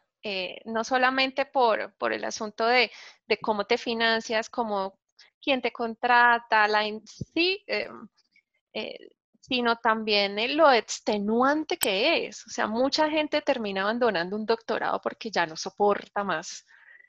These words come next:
<laughs> algo tan demandante. Eh, y yo misma lo enfrenté también. O sea, yo cuando estudiaba biología,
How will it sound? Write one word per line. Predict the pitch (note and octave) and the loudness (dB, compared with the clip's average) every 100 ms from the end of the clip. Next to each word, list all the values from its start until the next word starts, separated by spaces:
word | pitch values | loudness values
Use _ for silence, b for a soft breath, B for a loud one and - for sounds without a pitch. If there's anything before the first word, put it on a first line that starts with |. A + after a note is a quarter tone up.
| b - | b 0
<laughs> | C4 - - | 0 0 0
algo | A3+ G#3+ G#3 | 0 2 -2
tan | - G#3+ | -2 0
demandante. | G#3 G3 F3+ F3 E3+ F3 G#3 C#4 _ _ C#4 - | 0 0 -2 0 -2 -4 -16 -18 _ _ -20 -2
Eh, | A3 G3+ F#3+ F#3 - - - | 2 4 4 0 -8 -20 -8
y | A#3+ G#3+ | -4 6
yo | B3+ | 6
misma | D4+ A4 - B4+ | 8 4 4 -2
lo | G4+ | 0
enfrenté | C#4 A3+ B3+ | 0 2 2
también. | - E4+ G4 A#4 A4 B3 G3 | 2 2 2 2 2 0 -4
O | |
sea, | - A#3 | 0 0
yo | G3+ A3 A#3 | 4 4 6
cuando | D4+ D#4+ | 6 4
estudiaba | - B3 G3+ | 2 4 6
biología, | B3+ B3+ A#3+ A3+ A3 A3+ | 6 4 2 2 4 4